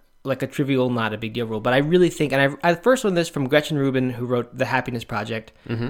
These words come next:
Speaker 1: um, that you do this one simple act, and it actually is in, you know, scientifically linked to being happier. And they look at these hap-, happiness research.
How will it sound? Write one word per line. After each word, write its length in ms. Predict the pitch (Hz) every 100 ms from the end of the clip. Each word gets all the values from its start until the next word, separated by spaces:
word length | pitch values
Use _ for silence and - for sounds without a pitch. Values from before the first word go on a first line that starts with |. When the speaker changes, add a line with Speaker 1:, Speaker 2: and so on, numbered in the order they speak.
| - -
Speaker 1:
um, 440 | 127 117 113 107 85 _ _ _ _ _ 127
that 420 | 139 135 - - -
you 140 | 156
do 220 | 147 208
this 180 | 254 208
one 160 | 196 180
simple 260 | 180 165
act, 180 | 120 123
and 80 | 139
it 120 | 139
actually 280 | 160 160 170
is 220 | 151 - - -
in, 380 | 175 175 160 - _ -
you 120 | 156
know, 80 | 117
scientifically 760 | - 175 175 156 147 139 127 -
linked 440 | 123 123 123 -
to 300 | - 123 117 - _
being 240 | - 120 117
happier. 380 | 107 - - -
And 220 | 127 127
they 40 | 127
look 120 | 127
at 80 | -
these 140 | 127
hap-, 200 | 123 120
happiness 420 | 131 135 127 120
research. 440 | 123 117 117 -